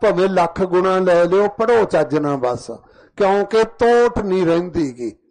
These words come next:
ਗੁਰੂ ਦਾ ਬਚਨ ਮੰਨਣ ਵਾਲਿਆਂ ਨੂੰ ਤੋਟ ਨਹੀਂ ਰਹਿੰਦੀ। ਗੁਰੂ ਜੀ ਕਹਿੰਦੇ,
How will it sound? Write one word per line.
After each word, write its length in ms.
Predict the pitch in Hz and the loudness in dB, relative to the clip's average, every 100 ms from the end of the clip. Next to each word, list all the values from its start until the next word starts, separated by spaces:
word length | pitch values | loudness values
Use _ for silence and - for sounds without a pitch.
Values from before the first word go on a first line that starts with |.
| - | -10
ਗੁਰੂ 320 | 160 196 208 | -2 2 2
ਦਾ 160 | 208 202 | 2 0
ਬਚਨ 400 | 175 180 190 190 | 0 0 0 0
ਮੰਨਣ 400 | 180 180 185 190 | -2 -2 -2 -4
ਵਾਲਿਆਂ 440 | 185 190 196 196 | -2 0 0 0
ਨੂੰ 320 | 202 220 233 - _ _ - | -2 -4 -4 -12 _ _ 0
ਤੋਟ 360 | 208 208 202 | 2 2 0
ਨਹੀਂ 400 | 180 175 214 233 | -2 0 2 2
ਰਹਿੰਦੀ। 440 | 175 196 196 156 - - - _ | 2 0 -2 -6 -8 -18 -20 _
ਗੁਰੂ 260 | 160 185 208 | -2 0 2
ਜੀ 160 | 190 196 | 0 0
ਕਹਿੰਦੇ, 300 | 202 226 | 0 0